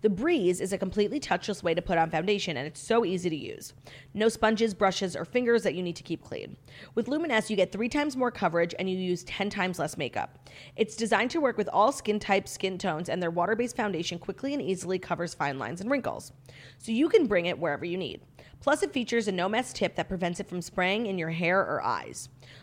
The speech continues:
Luminous is available in eighteen shades. They've got a color for every skin type, and it will replace the shade for free if it doesn't match. Um, if you are looking for a new way to do your makeup, you don't wanna, like, look cakey or dry, the Luminous Breeze Cordless Makeup is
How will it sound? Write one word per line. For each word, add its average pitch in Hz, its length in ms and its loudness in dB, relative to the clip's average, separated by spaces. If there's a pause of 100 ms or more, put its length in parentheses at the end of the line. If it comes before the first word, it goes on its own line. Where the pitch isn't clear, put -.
Luminous 254 500 4
is 208 160 2
available 190 460 4
in 147 160 -4
eighteen 196 340 -4
shades. 160 340 0
They've 165 120 -2
got 156 120 0
a 165 40 -2
color 160 280 -2
for - 140 -8
every 240 260 0
skin 180 280 -2
type, 175 260 2
and 180 140 -4
it - 40 -2
will 185 120 -4
replace 226 320 -2
the 285 80 -6
shade 196 280 2
for 185 80 -4
free 226 360 2
if 190 120 2
it 175 60 -6
doesn't 160 240 -4
match. 127 420 -4 (1160)
Um, 202 520 2 (840)
if 220 120 6
you 254 200 6
are 311 100 12
looking 233 340 2
for 196 360 4
a - 100 4
new 190 160 2
way 190 80 4
to 185 80 0
do 180 100 -2
your 185 120 0
makeup, 170 440 2
you 185 100 -4
don't 175 100 -2
wanna, 185 160 0
like, 175 180 0
look 170 180 -2
cakey 180 520 -2
or 170 140 0
dry, 165 520 4 (280)
the 208 60 0
Luminous 226 560 2 (140)
Breeze 190 460 0
Cordless 175 420 2
Makeup 180 480 0
is 185 260 4